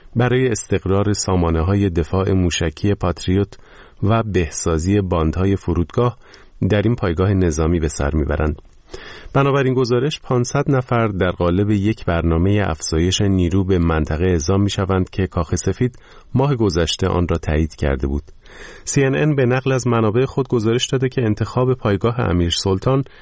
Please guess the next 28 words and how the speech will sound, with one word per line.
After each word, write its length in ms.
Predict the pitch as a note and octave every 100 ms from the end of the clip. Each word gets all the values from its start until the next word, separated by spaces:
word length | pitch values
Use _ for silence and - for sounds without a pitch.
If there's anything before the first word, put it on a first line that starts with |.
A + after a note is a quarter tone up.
| - - -
به 80 | -
خاطر 340 | - C#3+ D#3 D#3
موقعیت 640 | G#2+ G2 F#2 F#2 A2+ G#2+
جغرافیایی 840 | F#2+ E2 D#2+ E2 - F2 F2+ G2+
خاص 420 | - G2+ G2 - - - - - - F2
و 180 | F#2+ F2
دسترسی 800 | E2+ E2 - F#2 D#2+ - F#2+ F2+
دشوار 580 | F2+ E2+ - F#2+ F#2+
موشک‌های 580 | F#2+ F2+ - E2 F2 F2+
ایرانی 340 | F2 D#2+ E2+ F#2+
به 120 | E2+
آن 180 | F#2+ -
انتخاب 420 | D2+ D#2+ - D#2+
شده 260 | - D#2 E2
است. 280 | D2+ - - - - - - - - - -
تنش 320 | A#2 A2 -
میان 280 | A2+ A2 A2
ایران 300 | G#2+ A2 G#2+
و 40 |
آمریکا 340 | G#2 G#2 -
در 140 | C3 B2
ماه‌های 400 | A#2+ A2 B2 A#2
اخیر 320 | G2 - A2
بالا 260 | D#2+ D#2+ D#2+
گرفته 380 | E2 D#2+ -
است. 200 | E2+ -
ایالات 340 | F#2 F2+ F#2 G2+
متحده 600 | F#2 F2 F#2 F2+ G2